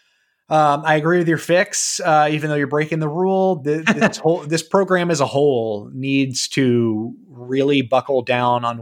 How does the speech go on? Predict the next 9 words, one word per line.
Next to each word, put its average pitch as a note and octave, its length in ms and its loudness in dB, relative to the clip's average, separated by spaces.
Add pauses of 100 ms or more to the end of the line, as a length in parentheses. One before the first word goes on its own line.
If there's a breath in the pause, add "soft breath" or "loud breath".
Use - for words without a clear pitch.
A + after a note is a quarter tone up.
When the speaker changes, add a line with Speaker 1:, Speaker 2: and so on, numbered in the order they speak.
(100)
Speaker 1:
what B2 200 2
is B2 140 0
happening A#2+ 640 -4 (420 soft breath)
with B2+ 220 0
the A#2+ 60 -4
next A#2+ 280 0
gen B2 320 -2
car, C3 460 2
because A#2 1040 -2